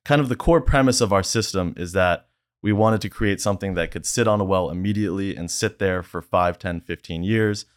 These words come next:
until, you know, we can figure out, you know, to plug the well, can we repurpose it? What are we gonna do with it? Um, but if you wanted to just throw, you know, a standard flare on them, even the smallest size you could get,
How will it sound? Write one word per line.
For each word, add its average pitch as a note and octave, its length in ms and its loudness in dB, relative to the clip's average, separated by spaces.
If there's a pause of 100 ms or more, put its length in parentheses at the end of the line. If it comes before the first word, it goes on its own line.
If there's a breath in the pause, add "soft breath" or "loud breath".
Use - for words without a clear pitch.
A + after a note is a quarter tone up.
(260)
until, F#2+ 500 2
you F2+ 80 -4
know, E2+ 120 -2
we E2+ 120 -6
can E2 140 -10
figure E2 260 -4
out, D#2+ 220 -2
you D#2+ 100 -10
know, D2 120 -10
to - 140 -16
plug A2 280 -2
the F#2+ 80 -2
well, F#2 280 0
can E2+ 140 -10
we D#2 80 -8
repurpose D#2+ 520 -10
it? D2 120 -10
What D#2 120 -8
are D2+ 60 -8
we D2 80 -12
gonna C#2+ 140 -12
do D#2+ 180 -8
with C#2 120 -12
it? G#1+ 100 -16 (600)
Um, F2+ 500 2 (400)
but G2 240 0
if G#2 140 -4
you A#2+ 100 2
wanted C#3 280 4
to A#2+ 60 0
just G#2 320 -2
throw, G2 500 2
you E2+ 100 -8
know, F2 160 -2
a E2 60 -8
standard A2 420 0
flare E2+ 200 -2
on E2 120 -8
them, E2 240 -10
even B2 300 2
the G2+ 80 0
smallest G2 440 0
size F2 220 0
you D#2 60 -10
could D2+ 160 -12
get, G#2 300 0